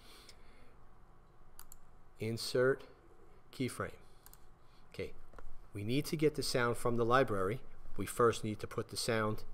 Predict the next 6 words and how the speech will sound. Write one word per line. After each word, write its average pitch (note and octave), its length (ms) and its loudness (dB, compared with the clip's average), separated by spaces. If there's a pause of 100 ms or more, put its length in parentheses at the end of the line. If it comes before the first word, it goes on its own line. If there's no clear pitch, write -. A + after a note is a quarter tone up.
(160)
into D3+ 260 2
the F2+ 80 -4
library. - 480 -4 (440)
So F#2 180 -4
File, G#2+ 640 2 (1700)
Import, E3 640 6